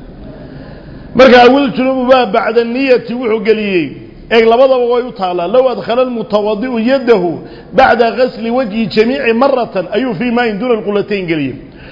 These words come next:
Awil junubu baa, law adkhala aljunubu yadahu bacda niyati fii maa'in duna alqullatayn bay ka dhigan tahay. Junubkii baa gacantiisii geliyey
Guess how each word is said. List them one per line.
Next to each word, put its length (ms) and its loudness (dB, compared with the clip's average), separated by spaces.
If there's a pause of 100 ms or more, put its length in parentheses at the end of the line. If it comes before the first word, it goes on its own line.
(200)
Awil 340 6 (100)
junubu 400 0
baa, 400 2 (680)
law 240 8
adkhala 540 2
aljunubu 640 -2 (560)
yadahu 880 4 (840)
bacda 480 6
niyati 800 0
fii 160 -4
maa'in 300 0
duna 160 -2
alqullatayn 500 -2
bay 100 -2
ka 100 0
dhigan 240 -2
tahay. 180 -6 (680)
Junubkii 460 4
baa 160 6
gacantiisii 800 -2
geliyey 600 0